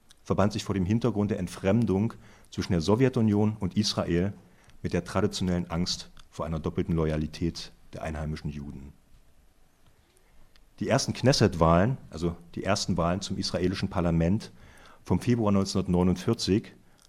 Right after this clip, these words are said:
verschlechterten das Verhältnis zwischen Moskau und Tel Aviv weiter. Das miserable Wahlergebnis der Maki, der Kommunistischen Partei Israels,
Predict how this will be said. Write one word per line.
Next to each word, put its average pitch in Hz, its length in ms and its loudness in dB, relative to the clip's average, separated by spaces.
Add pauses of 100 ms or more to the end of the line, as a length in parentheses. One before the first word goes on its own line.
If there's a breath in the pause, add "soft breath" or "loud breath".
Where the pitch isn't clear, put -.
(220 soft breath)
verschlechterten - 540 0
das 87 140 0
Verhältnis 90 420 0
zwischen - 240 -4
Moskau 87 300 -2
und 80 100 -6
Tel - 160 -4
Aviv 78 300 -4
weiter. 73 440 -6 (1300 soft breath)
Das 95 140 -2
miserable 101 640 4
Wahlergebnis 98 580 4
der 92 100 2
Maki, 98 520 4 (480)
der - 80 -8
Kommunistischen 92 540 -2
Partei 98 280 -2
Israels, 95 800 0